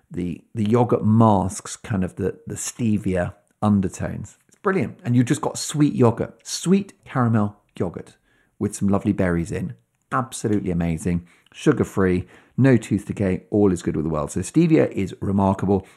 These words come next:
All the different flavors, go, go, go. Great, great for cooking as well.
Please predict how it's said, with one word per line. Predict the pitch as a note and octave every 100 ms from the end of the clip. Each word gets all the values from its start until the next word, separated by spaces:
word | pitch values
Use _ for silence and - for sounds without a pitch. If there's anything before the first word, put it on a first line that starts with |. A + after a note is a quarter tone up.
| _
All | - F#3
the | C3+
different | G#2 F#2
flavors, | - F#2 F#2+ F#2 F2 - - _ _ _
go, | A2+ G#2 G#2 G#2+
go, | - F2+ F2 F2
go. | C#2 - D#2 E2
Great, | D2 C#3+ C#3+ -
great | C3+ B2 -
for | -
cooking | - F#2 E2+ E2
as | -
well. | F2+ F2